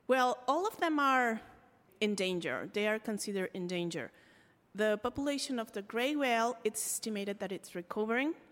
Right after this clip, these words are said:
The humpbacks, it's still on risk. Most of the whales have been in really in danger because they were hunted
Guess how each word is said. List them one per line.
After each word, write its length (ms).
The 100
humpbacks, 680
it's 200
still 460
on 200
risk. 480
Most 340
of 120
the 100
whales 320
have 180
been 340
in 160
really 300
in 240
danger 480
because 540
they 120
were 220
hunted 540